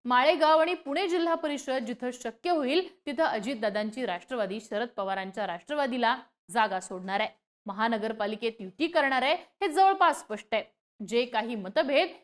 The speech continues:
हे मागच्या दोन ते तीन निवडणुकीत झाले असतील ते विसरून एकत्र या,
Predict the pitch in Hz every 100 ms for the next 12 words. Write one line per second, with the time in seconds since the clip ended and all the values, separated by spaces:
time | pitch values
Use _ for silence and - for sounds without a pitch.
0 | - 403 359 330 381 381 339 339 359 330
1 | 320 359 330 277 269 269 311 233 - 175
2 | 302 330 339 247 - _ - 359 359 359
3 | 370 381 - 285 453 453 370 262 226